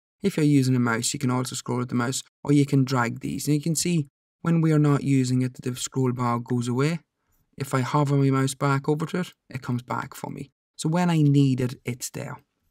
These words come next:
The very bottom row, we have a status bar. So the status bar is gonna show us different things, like if we have numbers in there. So if I just type in a couple of numbers, and if I select them,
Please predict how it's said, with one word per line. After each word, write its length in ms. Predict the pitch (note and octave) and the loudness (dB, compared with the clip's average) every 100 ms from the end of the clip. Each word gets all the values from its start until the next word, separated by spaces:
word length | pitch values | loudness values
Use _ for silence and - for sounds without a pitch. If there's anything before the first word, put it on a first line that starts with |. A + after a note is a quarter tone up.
| _ _ - | _ _ -2
The 80 | |
very 380 | D3 F3 F3+ F3 | 2 4 4 2
bottom 400 | D3 D3 C#3+ C3 | 2 2 4 4
row, 160 | C3 B2+ | 2 2
we 140 | B2 | 0
have 160 | B2 A#2+ | -2 -4
a 60 | |
status 520 | A#2+ - A#2 A2+ A2+ - | -4 -6 -4 -6 -6 -10
bar. 360 | - - - - | -8 -8 -10 -8
So 140 | - | -4
the 80 | D3+ | -2
status 440 | - F3 E3+ D#3+ | -2 -2 0 -2
bar 320 | - D3 C3+ C3 | -2 0 2 0
is 100 | B2 | -2
gonna 260 | B2+ B2+ | -2 -2
show 360 | B2 - B2 A#2+ | -2 -2 -2 -2
us 180 | A#2 - | -6 -4
different 440 | B2 - B2 A#2 | -6 -2 -4 -4
things, 280 | A#2 A2+ A#2 | -6 -6 -8
like 140 | A2+ | -6
if 140 | B2 B2 | -6 -4
we 100 | A#2+ | -4
have 140 | A#2 | -4
numbers 500 | A#2+ C3+ C#3+ C3+ C3 | 0 2 2 2 0
in 240 | C3+ C3+ C3+ | 2 2 2
there. 340 | C3+ C3+ C#3+ - _ _ - | 2 0 0 -4 _ _ -10
So 140 | B2 | -8
if 100 | A2+ | -2
I 140 | B2+ | 0
just 180 | B2+ B2 | 0 -4
type 300 | - B2+ B2+ | -4 -4 -2
in 140 | B2 A#2+ | -4 -4
a 60 | |
couple 340 | - C3 B2+ A#2 | -4 -6 -4 -8
of 140 | A#2 | -2
numbers, 640 | B2+ C#3+ C#3+ D3 C#3+ - - _ _ _ _ | 0 2 2 2 0 -8 -16 _ _ _ _
and 120 | B2 | -4
if 140 | A#2+ - | -4 -6
I 100 | A#2+ | -8
select 520 | - B2 B2 C3+ - | -6 -4 -4 -4 -2
them, 180 | E3 | -4